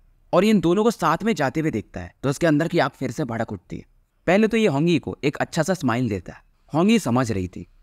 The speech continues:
ये बस हाँ में सर हिलाती है, पर ये युआन की तरफ देखता भी नहीं है। और उसके पास भी एक स्क्रॉल था, शायद ये कोई मेथड लेके यहाँ से निकल रहा था।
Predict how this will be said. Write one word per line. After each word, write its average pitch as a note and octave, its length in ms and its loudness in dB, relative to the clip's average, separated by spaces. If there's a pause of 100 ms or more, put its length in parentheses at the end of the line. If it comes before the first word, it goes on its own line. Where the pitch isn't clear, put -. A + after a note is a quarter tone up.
(200)
ये F3+ 100 6
बस G#3 260 0
हाँ D#3 200 0
में F3+ 100 2
सर A#2+ 140 -4
हिलाती F2+ 300 -6
है, - 80 -12 (440)
पर G#3 100 4
ये A#3+ 60 4
युआन A3+ 320 2
की A#3+ 80 -2
तरफ A#3+ 180 2
देखता F3 340 0
भी A2+ 100 -8
नहीं F2+ 120 -12
है। - 200 -16 (180)
और E3+ 60 4
उसके A#3+ 200 2
पास G3+ 240 4
भी G#3 80 2
एक G3+ 120 0
स्क्रॉल A#2 300 -2
था, E2 200 -18 (120)
शायद B2 160 -2
ये D3 60 0
कोई F3 180 4
मेथड B2 380 0 (380)
लेके C3 240 2
यहाँ G2 140 2
से C#3+ 100 -2
निकल A2 240 0
रहा F2+ 140 -8
था। - 200 -20